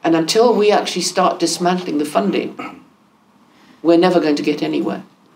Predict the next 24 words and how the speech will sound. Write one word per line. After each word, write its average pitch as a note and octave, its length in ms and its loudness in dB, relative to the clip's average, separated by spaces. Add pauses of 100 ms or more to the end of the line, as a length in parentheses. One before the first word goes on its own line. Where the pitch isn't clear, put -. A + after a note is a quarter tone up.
(220)
because E3+ 260 2
it's E3 160 -2
self-perpetuating. - 1120 -6 (1800)
And D#3 280 -4 (160)
tonight, F#3 540 0 (400)
and F3+ 180 2
in E3+ 300 -2 (100)
everywhere, E3+ 440 2
hopefully, - 560 -6 (420)
we D3 100 4
are D3 40 6
discussing D3+ 540 -2
the D3 60 -6
fact D3 380 -6
that - 140 -6
men D#3 200 0
are D3 120 -2
dying, C3+ 580 -2
and C#3+ 140 -6
they're C#3+ 100 -4
dying C#3+ 360 2
from C#3 180 -10
this C3 180 -6
condition. - 580 -10